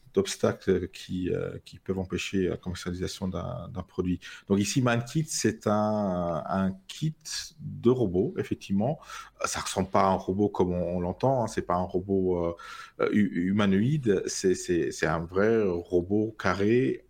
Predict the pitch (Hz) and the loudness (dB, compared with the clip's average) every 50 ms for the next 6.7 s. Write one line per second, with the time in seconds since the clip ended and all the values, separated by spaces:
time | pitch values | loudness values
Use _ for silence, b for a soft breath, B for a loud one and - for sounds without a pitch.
0 | _ - 90 90 90 90 - - - 113 117 113 98 92 95 101 98 101 98 98 | _ -4 0 0 0 0 -2 -2 0 2 4 4 4 2 2 2 0 0 0 0
1 | 98 90 92 95 101 101 110 120 143 185 190 - B B B B B B - - | 0 2 2 2 0 2 0 0 0 0 -2 -8 B B B B B B -2 0
2 | 110 - - 110 113 117 117 110 101 98 95 95 - - 92 - - 90 92 - | 0 2 4 4 4 6 6 6 6 4 4 2 0 -2 -4 -2 -4 -8 -8 -6
3 | - 131 156 147 110 - - - 113 107 - 95 95 - - - 92 98 104 127 | -4 -2 -2 0 -2 -4 -4 -6 -6 -4 -4 -4 -6 -6 -6 -6 -2 0 0 0
4 | 156 151 113 95 90 92 B B B B B B _ _ - - 98 95 - - | 0 -2 -2 -4 -4 -4 B B B B B B _ _ -10 -6 -6 -4 -2 0
5 | 95 92 95 95 98 98 95 92 - - - 87 - - - 95 - - - 92 | 0 2 2 2 2 0 0 -4 -6 -6 -6 -6 -6 -6 -8 -10 -6 -2 0 0
6 | 90 87 87 87 87 85 80 82 85 85 87 85 - | 0 0 -2 -2 0 0 0 0 -2 -2 -2 -4 -4